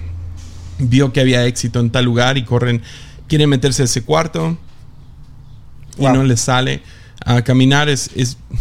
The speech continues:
Speaker 1: es más sabio, es una vida más sabia. Entonces, cuando estás comenzando un podcast, animaría a eso, ¿no? Más camina.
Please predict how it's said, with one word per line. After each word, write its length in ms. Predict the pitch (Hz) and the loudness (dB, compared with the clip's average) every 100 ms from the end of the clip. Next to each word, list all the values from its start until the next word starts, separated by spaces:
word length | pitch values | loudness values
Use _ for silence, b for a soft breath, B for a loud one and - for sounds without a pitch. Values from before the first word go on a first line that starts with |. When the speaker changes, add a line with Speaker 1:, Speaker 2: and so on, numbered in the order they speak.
| - - | -2 -2
Speaker 1:
es 160 | 123 | -4
más 160 | 143 127 | -2 -2
sabio, 420 | - 123 143 180 190 - | 0 0 0 -4 -6 -8
es 160 | 120 | -2
una 120 | 135 127 | 2 2
vida 180 | 123 | 4
más 180 | 123 123 | 2 2
sabia. 360 | 135 135 151 202 B B B B B | 0 0 -2 -4 B B B B B
Entonces, 540 | 131 131 160 156 160 | 0 4 2 2 -2
cuando 240 | - 160 147 | 0 2 2
estás 280 | 127 175 - | 0 -2 0
comenzando 420 | 180 151 151 139 | 0 0 2 2
un 80 | 123 | 2
podcast, 540 | 131 120 120 120 - - | 0 0 0 0 -2 -4
animaría 420 | 151 143 131 135 | -4 -2 2 2
a 40 | 131 | 2
eso, 260 | 113 113 | 0 -2
¿no? 140 | 98 120 | -2 -2
Más 120 | 87 | -4
camina. 420 | 170 139 110 110 | -2 0 2 0